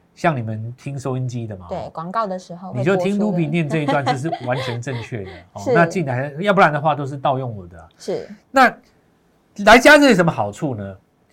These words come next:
Speaker 1: 你加入我们的 Light 哦，第一个就是说你不会被不法集团被，
Speaker 2: 对，
Speaker 1: 被骗走嘛。
Speaker 2: 被骗，对。
Speaker 1: 因为你，你加了这个就是正-，正确官方了，所以我，我今天才会跟各位讲说，你放下手边的工作，现在唯一最重要的工作就是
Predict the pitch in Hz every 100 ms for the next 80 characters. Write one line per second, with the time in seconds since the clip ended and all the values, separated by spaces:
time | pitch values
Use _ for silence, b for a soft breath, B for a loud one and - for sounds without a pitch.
0 | b 170 165 254 247 170 156 175 175 139
1 | 104 98 87 _ _ 196 202 160 151 156
2 | 151 127 98 123 143 139 147 120 107 101
3 | _ - 139 98 90 90 - - 113 117
4 | 113 110 110 120 120 214 180 202 202 214
5 | 175 - 170 113 64 - - 214 _ -
6 | 208 214 151 127 - _ _ 151 156 131
7 | 190 214 170 151 143 139 139 _ - 117
8 | 120 165 120 120 110 107 98 98 92 143
9 | 233 180 143 143 143 180 160 143 147 139
10 | 139 123 107 101 117 - _ b b -
11 | 131 202 170 165 127 104 139 113 113 117
12 | 110 160 147 143 117 123 131 139 113 123
13 | 107 101 98 101 95 95 -